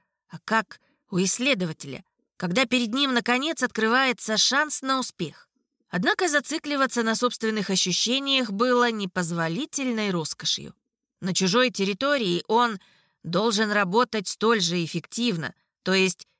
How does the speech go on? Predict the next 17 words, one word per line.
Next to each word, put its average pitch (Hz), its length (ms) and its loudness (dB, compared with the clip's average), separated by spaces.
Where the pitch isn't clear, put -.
не 165 140 -2
оставляя 175 520 0
следов. 180 540 -2
Чтобы 240 320 0
не 269 80 0
позволить 277 560 0
эмоциям 262 560 2
испортить 202 480 -2
всё 180 220 0
дело, 170 420 0
он 320 200 0
решил, 302 360 2
что 247 240 2
лучшее 185 560 0
в 175 60 0
этой 196 300 0
ситуации — 175 920 -2